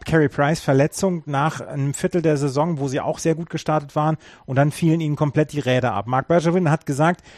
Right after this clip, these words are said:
ähm, die Saison, die geht auf meine Kappe, dass ich nichts gemacht habe.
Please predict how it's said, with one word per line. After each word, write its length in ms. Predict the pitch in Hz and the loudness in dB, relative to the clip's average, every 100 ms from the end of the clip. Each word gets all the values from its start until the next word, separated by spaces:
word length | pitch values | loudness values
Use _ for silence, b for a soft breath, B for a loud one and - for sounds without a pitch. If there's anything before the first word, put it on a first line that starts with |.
| B - | B -4
ähm, 340 | 135 139 139 | 2 4 2
die 120 | 123 | 0
Saison, 580 | 151 151 131 175 180 151 | 2 4 4 2 2 -2
die 140 | 147 143 | -4 0
geht 200 | 156 - | 2 2
auf 180 | 139 | 0
meine 280 | 139 143 180 | 0 2 0
Kappe, 340 | - 175 - 180 | 2 0 2 2
dass 180 | 147 | 0
ich 200 | - 147 | 0 -4
nichts 300 | 165 160 - | -2 -2 -6
gemacht 400 | - 139 143 - | -6 -2 -4 -2
habe. 320 | 156 143 165 | 0 2 0